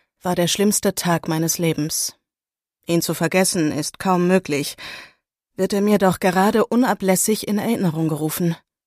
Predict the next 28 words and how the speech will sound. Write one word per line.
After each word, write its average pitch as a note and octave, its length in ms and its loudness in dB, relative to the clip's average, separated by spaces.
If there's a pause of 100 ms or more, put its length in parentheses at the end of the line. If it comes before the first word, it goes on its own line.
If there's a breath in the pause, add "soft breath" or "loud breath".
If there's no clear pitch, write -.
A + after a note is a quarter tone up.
(600)
Zweifellos G#3+ 640 0 (380 loud breath)
habt - 160 -2
ihr G3 60 0
die F#3 120 0
Zeitungsberichte F3 800 0
gelesen, D3+ 480 -2 (560)
die C#3+ 160 -8
Titelseiten F3+ 680 2
der E3 100 -2
Magazine, E3 760 2 (680 loud breath)
die F3+ 120 -2
Posts - 640 0
in F#3 160 0
den F3 160 2
sozialen G3 480 0
Medien F#3+ 360 2
gesehen. F3 420 0 (840)
Sicher C4+ 360 -2
freut A#3+ 320 -2
ihr A#3+ 160 0
euch G3+ 260 -2
auf F#3+ 140 -2
einen F#3+ 280 -2
gemütlichen A#3 580 -2
Abend F#3 420 0
auf - 80 -12
der F#3 140 -8
Couch, - 440 0